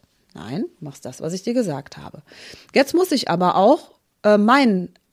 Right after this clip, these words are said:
Teil des Vertrags einhalten. So, das heißt, ich gebe ihm den Auftrag, du setzt dich dahin. Ich muss aber auch erstens dafür Sorge tragen, dass er das auch leisten kann. Sprich, er muss es in dem Kontext auch können. Das heißt, Beispiel,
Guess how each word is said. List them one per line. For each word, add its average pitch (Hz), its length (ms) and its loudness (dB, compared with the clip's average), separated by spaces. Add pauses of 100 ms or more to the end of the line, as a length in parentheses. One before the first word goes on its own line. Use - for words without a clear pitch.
(180)
Teil 175 420 4
des 165 180 -4
Vertrags 156 640 -4
einhalten. 147 680 -6
So, 143 60 -6
das 147 120 -6
heißt, 175 220 0
ich 170 180 -6
gebe 214 260 4
ihm 190 140 0
den 170 180 0
Auftrag, 165 460 0
du 220 60 -4
setzt 185 300 -2
dich 160 120 -10
dahin. 151 380 0 (480)
Ich 214 160 0
muss 294 180 4
aber 202 180 4
auch 175 160 0 (280)
erstens 180 400 0
dafür 190 240 -2
Sorge 180 280 0
tragen, 185 420 -2
dass 160 240 -4
er 156 260 -2
das 156 160 -6
auch 147 120 -10
leisten 143 460 -6
kann. 233 220 0 (680)
Sprich, - 540 0
er 170 80 0
muss 196 180 -2
es - 160 -8
in 165 200 -2
dem 240 240 4
Kontext 202 520 -4
auch 160 220 -6
können. 202 320 -2
Das 185 160 -4
heißt, 165 320 -2
Beispiel, 233 680 -2